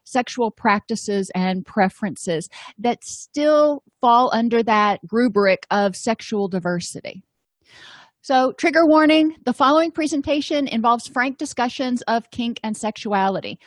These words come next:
While not graphic, some of the content might be triggering for some people. This series is meant to provide an overview to help clinicians understand kink, B D S M, and polyamory, but is by no means all-inclusive.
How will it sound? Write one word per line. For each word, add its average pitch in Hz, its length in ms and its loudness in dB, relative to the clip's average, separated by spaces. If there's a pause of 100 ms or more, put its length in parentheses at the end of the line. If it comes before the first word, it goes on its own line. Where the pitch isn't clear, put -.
While 208 160 0
not 214 200 0
graphic, 247 520 0
some 254 220 -4
of 247 80 -4
the 254 80 -6
content 240 480 -4
might - 160 -6
be 208 100 -10
triggering 233 480 -4
for 208 80 -10
some 196 240 -6
people. 202 480 -10 (400)
This 247 160 -4
series 277 460 -4
is 254 100 -6
meant 240 220 -4
to 233 80 -10
provide 214 320 0
an 208 180 -6
overview 262 640 0
to 220 80 -4
help 240 240 -2
clinicians 220 640 -2
understand 202 580 -4
kink, 269 420 -2 (300)
B 240 140 0
D 240 160 2
S 233 180 0
M, 220 400 2
and 202 180 -2
polyamory, 196 800 2 (380)
but 220 100 4
is 202 140 0
by 202 160 2
no 214 260 4
means 220 320 2
all-inclusive. 196 760 0